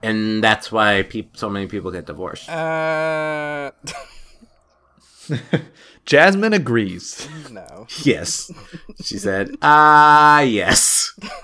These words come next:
Speaker 3: She can't disagree with a minority.
Speaker 2: Oh, boy.
Speaker 1: That's right.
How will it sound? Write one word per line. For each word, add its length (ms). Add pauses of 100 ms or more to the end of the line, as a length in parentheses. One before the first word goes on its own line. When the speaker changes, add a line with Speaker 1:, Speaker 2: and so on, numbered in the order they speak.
(160)
Speaker 3:
She 160
can't 300
disagree 420
with 140
a 60
minority. 600 (220)
Speaker 2:
Oh, 100 (160)
boy. 400
Speaker 1:
That's 180
right. 200